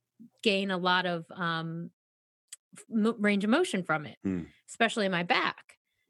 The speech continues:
Speaker 1: And at the time I was, and I still am, I was golfing a lot. And I, I knew right away, I was like, "Oh my God, this feels so good if I stay regular with my Pilates. It just does."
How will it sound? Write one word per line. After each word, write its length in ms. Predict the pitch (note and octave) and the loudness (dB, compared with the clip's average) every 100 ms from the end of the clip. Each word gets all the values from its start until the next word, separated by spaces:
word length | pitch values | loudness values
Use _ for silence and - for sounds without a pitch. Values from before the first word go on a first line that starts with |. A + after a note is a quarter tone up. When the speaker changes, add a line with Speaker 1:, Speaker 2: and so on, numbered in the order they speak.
| _ | _
Speaker 1:
And 160 | G3 G3 | -4 -2
at 140 | F#3+ | -2
the 80 | F#3 | -4
time 640 | F3+ C#4 C4+ A#3 A3 A3+ - | 0 2 4 2 -2 -6 -8
I 180 | F#3+ F#3 | -4 -2
was, 680 | F#3 F#3 F3+ F#3 F#3 - - | 2 2 0 -2 -6 -12 -10
and 120 | G#3+ G3 | -2 -2
I 40 | |
still 280 | F#3+ A3 G3+ | 0 0 2
am, 260 | A3+ G3+ | 2 2
I 60 | F#3+ | -2
was 140 | F#3+ | -4
golfing 400 | F#3 C4+ F4 G3+ | 0 0 0 -4
a 60 | F3 | -4
lot. 300 | D#3 C3+ - | -4 -6 -10
And 160 | G3 F#3+ | -10 -6
I, 340 | F#3+ G#3 F#3 E3+ - - | 0 2 2 -2 -12 -2
I 100 | F#3+ | 0
knew 420 | G3 G#3 B3+ A#3 | 0 2 2 4
right 200 | F#3 F#3+ | 2 2
away, 260 | F3 F#3+ F#3 | 2 2 0
I 60 | |
was 120 | E3+ E3+ | -2 -4
like, 140 | D#3+ | -6
"Oh 100 | A3+ | -2
my 160 | G3 D#3+ | 0 0
God, 260 | D#3+ D3 E3 | -2 -4 -6
this 140 | F3+ | -6
feels 300 | - F#3 D#3+ - | 0 0 0 0
so 280 | F#3 F3+ | 2 2
good 420 | F3+ E3+ E3+ F#3 - G3 | 2 0 0 0 -4 -4
if 160 | F3 | 0
I 320 | E3+ E3 D#3+ | 0 0 -4
stay 300 | - - F3+ | -8 -2 0
regular 500 | E3+ F3+ F3+ F3 D#3+ | 0 -2 -2 -2 -2
with 160 | D#3+ - | -4 -4
my 100 | E3+ | -6
Pilates. 520 | E3+ A#3+ D4 E3 C#3+ | -2 2 2 0 -8
It 80 | D3+ | -10
just 200 | F3+ - | -10 -4
does." 400 | G#3 F3+ - - | -2 -4 -6 -20